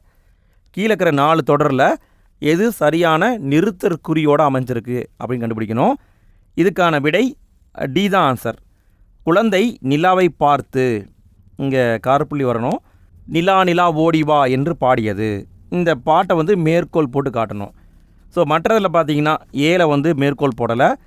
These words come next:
சீலையும் மேற்கோள் போடல, பியில பார்த்தீங்கன்னா ஒற்றை மேற்கோள் போட்டிருக்காங்க, அப்படி போடக்கூடாது, தப்பு. அப்ப டி தான் ஆன்சர். இருபத்தி ஒன்பதாவது கேள்வி, பொருத்தமான நிறுத்தற்குறிகள் அமைந்த தொடரை தேர்க.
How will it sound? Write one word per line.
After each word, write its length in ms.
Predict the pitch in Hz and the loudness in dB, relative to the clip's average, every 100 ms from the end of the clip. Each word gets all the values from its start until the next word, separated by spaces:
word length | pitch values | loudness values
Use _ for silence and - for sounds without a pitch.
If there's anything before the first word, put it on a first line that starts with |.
| _ _ _ - | _ _ _ -10
சீலையும் 340 | 196 202 196 185 | -4 -2 0 2
மேற்கோள் 400 | 151 147 151 123 | 0 0 -2 -2
போடல, 340 | 123 123 165 330 _ _ _ _ 127 | -2 0 -2 -4 _ _ _ _ -4
பியில 220 | 180 240 202 | 0 0 0
பார்த்தீங்கன்னா 480 | 170 143 143 185 170 | 0 0 0 0 0
ஒற்றை 400 | 147 139 208 196 | -2 -2 -2 0
மேற்கோள் 360 | 165 156 156 | 0 0 -2
போட்டிருக்காங்க, 400 | 123 127 123 123 | -4 -6 -4 -4
அப்படி 200 | 135 135 113 | -4 -4 -4
போடக்கூடாது, 320 | 127 117 127 | -4 -2 -4
தப்பு. 360 | 127 107 - - - - - - | -6 -10 -10 -16 -18 -20 -20 -8
அப்ப 340 | - - 208 226 | -4 -2 0 0
டி 220 | 143 170 | 0 2
தான் 260 | 170 123 | 2 0
ஆன்சர். 200 | 107 113 - - - - - - - | -4 -10 -14 -20 -20 -20 -20 -20 -4
இருபத்தி 380 | 165 220 196 214 | 0 0 0 0
ஒன்பதாவது 420 | 165 175 175 160 | 0 2 2 2
கேள்வி, 560 | 127 139 131 175 233 - - | 0 -2 -2 -4 -6 -8 -4
பொருத்தமான 720 | 165 202 220 196 180 165 202 | 0 0 0 0 2 2 2
நிறுத்தற்குறிகள் 880 | 175 170 196 202 170 - 156 147 151 | 2 0 0 -2 -2 -2 0 2 0
அமைந்த 440 | - 131 131 127 180 - | -2 -2 -2 0 -2 -2
தொடரை 580 | 147 156 170 180 226 254 - | 0 0 2 2 0 -2 -2
தேர்க. 580 | 139 120 110 110 101 | -2 0 -2 -2 -4